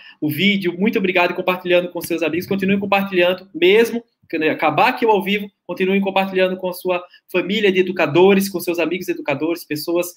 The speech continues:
que estão envolvidas com a educação, porque essa, essa conversa aqui está eternizada aqui no YouTube, né? Está eternizada. Então, ok.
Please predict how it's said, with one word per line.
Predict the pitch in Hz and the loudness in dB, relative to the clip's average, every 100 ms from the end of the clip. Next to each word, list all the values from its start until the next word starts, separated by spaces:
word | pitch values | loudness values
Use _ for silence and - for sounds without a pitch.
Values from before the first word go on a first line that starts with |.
| - - - | -20 -16 -10
que | - | -8
estão | - 160 | -2 0
envolvidas | 151 147 151 | 2 2 0
com | - | 0
a | |
educação, | 147 139 139 143 139 | 0 2 0 0 -2
porque | - 135 | 0 -2
essa, | 135 151 | 0 -2
essa | 147 147 | -2 -4
conversa | - 170 135 139 143 | -4 0 2 2 0
aqui | 143 - 151 - _ _ | -6 -4 -6 -8 _ _
está | - 165 | -4 -2
eternizada | 160 175 185 147 135 | 0 0 2 2 2
aqui | 139 143 | 0 -2
no | 139 | -2
YouTube, | 135 120 98 104 | -2 -4 -4 -4
né? | 123 | -4
Está | 135 143 | -4 -4
eternizada. | 139 143 147 110 85 - _ - - - - - | -2 -2 -2 -4 -10 -16 _ -20 -20 -18 -6 -2
Então, | 202 262 254 | 2 2 2
ok. | - - 202 160 | -2 2 2 0